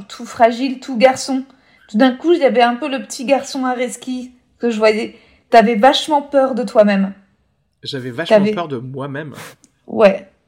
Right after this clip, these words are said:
Speaker 1: T'avais peur de ce que t'allais dire, de ce que t'allais faire, de là où t'allais aller. T'étais, t'es-, tu riais, mais t'étais en,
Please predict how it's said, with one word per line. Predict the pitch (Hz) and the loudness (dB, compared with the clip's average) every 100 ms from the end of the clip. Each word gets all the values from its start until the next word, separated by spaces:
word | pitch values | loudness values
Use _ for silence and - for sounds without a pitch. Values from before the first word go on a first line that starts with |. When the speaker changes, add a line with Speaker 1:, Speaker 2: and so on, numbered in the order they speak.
| _ _ _ _ - | _ _ _ _ -2
Speaker 1:
T'avais | 226 214 | 0 0
peur | 202 226 233 | -2 0 -2
de | 220 | -2
ce | 220 | -6
que | - | -6
t'allais | 208 214 202 | -2 0 0
dire, | 202 208 240 | -2 -2 -2
de | 254 | -2
ce | 208 | -4
que | 226 | -10
t'allais | 202 208 214 | -4 -2 -2
faire, | 202 233 226 | -2 0 0
de | 214 | -2
là | 208 202 | -2 0
où | 208 | -2
t'allais | 202 208 202 202 | -2 -2 0 0
aller. | 202 208 247 | 0 -2 -4
T'étais, | 240 196 214 202 180 175 175 - _ _ _ | -6 -10 -4 0 0 0 -4 -10 _ _ _
t'es-, | - 196 | -10 -6
tu | - 240 | -4 -2
riais, | 240 233 233 320 - _ _ _ _ | 0 6 6 6 2 _ _ _ _
mais | 208 214 202 | 0 0 0
t'étais | 233 202 226 220 208 - | -6 -4 -2 -2 -4 -10
en, | - 214 208 196 180 175 | -4 -2 -2 -2 -4 -8